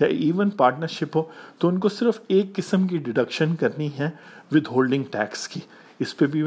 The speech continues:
ایک ایپیسوڈ میرا پلان ہے کہ نیکسٹ ایپیسوڈ، آ، امپلائر کی جو رسپانسبلٹی ہے سیلری ڈیڈکشن کی، اس پہ میں بات کروں۔ تو basically آپ نے اپنے امپلائیز سے بھی اب اس طرح کر-، آ، ٹیکس ڈیڈکٹ کرنا ہے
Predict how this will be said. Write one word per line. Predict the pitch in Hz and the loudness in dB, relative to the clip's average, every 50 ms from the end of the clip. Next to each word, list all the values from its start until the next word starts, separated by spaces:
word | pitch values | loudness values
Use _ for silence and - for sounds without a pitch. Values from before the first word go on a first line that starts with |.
| 156 - - - | -2 -6 -10 -4
ایک | - - 147 143 - | 0 0 0 2 0
ایپیسوڈ | 143 139 - 151 - - 156 151 147 143 - - - - - | -4 -4 -4 -6 -2 2 2 2 2 0 -4 -12 -16 -10 -2
میرا | 139 123 135 131 | 0 2 2 2
پلان | 131 - 143 139 139 139 143 | 2 0 0 -2 0 0 -2
ہے | 147 143 143 139 | -4 -4 -6 -4
کہ | - 147 | -4 -4
نیکسٹ | 131 123 123 120 - - 139 | -2 -2 -2 -4 -2 -4 -4
ایپیسوڈ، | 127 131 139 127 - - 147 147 143 143 - - - - - - - - - _ - 135 | -4 -4 -6 -8 -4 0 0 0 0 0 -6 -12 -20 -20 -20 -20 -20 -20 -20 _ -4 -2
آ، | 120 113 113 117 | 0 0 0 0
امپلائر | 123 - - - 127 120 120 - 123 123 123 127 131 135 135 | -2 -4 -6 -6 -8 -8 -4 -2 2 2 4 4 4 2 0
کی | 135 - - - 131 | -2 -4 -6 -6 -4
جو | 123 127 127 | -2 -2 -2
رسپانسبلٹی | 120 107 - - 131 123 123 117 131 120 127 123 127 123 - 135 131 | -2 -2 -4 -4 -4 -4 -4 -4 -4 -4 -2 -2 -2 -2 -2 0 0
ہے | 127 | 0
سیلری | 127 - - 127 110 117 120 131 139 | -2 -4 -4 -2 -2 0 0 0 -2
ڈیڈکشن | 127 123 123 123 117 104 - - 170 143 135 | -2 -4 -4 -4 -6 -6 -4 -2 -2 -2 -2
کی، | 123 - 139 131 - - - - - - - | -2 -4 -8 -8 -10 -12 -18 -18 -18 -8 -6
اس | 139 - - | -6 -6 -4
پہ | - 160 143 147 | -2 -2 -2 0
میں | 139 | -2
بات | 131 123 117 120 120 120 - - | 0 2 2 2 2 2 0 -2
کروں۔ | 131 131 156 - - - - - - - - - - - | 0 0 0 -2 -4 -10 -20 -20 -20 -20 -20 -20 -20 -4
تو | - 156 | 0 0
basically | 151 139 120 113 139 139 135 - - - 202 208 - 196 190 190 180 - - - - - - - | 0 0 -2 0 0 0 0 -2 -2 -4 -4 0 0 2 2 2 0 -4 -8 -18 -18 -20 -10 0
آپ | - - 127 139 - - | 2 4 4 4 2 -2
نے | 185 185 | -2 -2
اپنے | 180 180 - - 175 170 185 185 185 185 - - - - - _ - | -2 -2 -2 -4 -2 0 0 0 -2 -4 -8 -14 -20 -20 -8 _ -2
امپلائیز | 151 147 127 120 135 139 143 156 175 170 | 0 0 0 2 4 4 4 4 2 0
سے | - - 170 160 | -2 0 0 0
بھی | 156 170 160 156 | 0 0 0 0
اب | 170 180 - - _ | 0 -2 -6 -12 _
اس | 180 - - | -8 -8 -2
طرح | - - 175 180 | 0 2 2 2
کر-، | 190 180 156 - 143 147 170 - | 2 0 -4 -6 -6 -10 -4 -2
آ، | 156 120 113 113 110 113 113 | -2 0 0 0 0 0 0
ٹیکس | 123 - 131 139 135 - - | 2 4 4 4 2 0 -4
ڈیڈکٹ | 139 123 147 139 139 - | -2 0 0 0 0 -2
کرنا | - 131 127 135 147 139 127 | -6 -6 -2 -2 -2 -2 -2
ہے | 135 139 | -2 -4